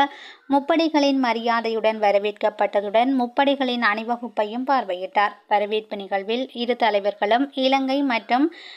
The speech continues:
வியட்நாமின் தேசிய கீதங்களுக்கு மரியாதை செலுத்தினர். அதனைத் தொடர்ந்து இரு நாடுகளின் பிரதிநிதிகளும் அறிமுகப்படுத்தப்பட்டனர்.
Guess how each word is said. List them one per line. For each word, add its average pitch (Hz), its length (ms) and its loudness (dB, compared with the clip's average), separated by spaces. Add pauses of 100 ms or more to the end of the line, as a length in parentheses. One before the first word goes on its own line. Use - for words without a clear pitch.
(140)
வியட்நாமின் 254 720 0
தேசிய 254 420 -2
கீதங்களுக்கு 214 800 -2
மரியாதை 240 680 0
செலுத்தினர். 202 600 -2
அதனைத் 208 460 -4
தொடர்ந்து 202 420 -4 (100)
இரு 220 180 0
நாடுகளின் 208 640 -2
பிரதிநிதிகளும் 233 880 -2
அறிமுகப்படுத்தப்பட்டனர். 226 1300 -2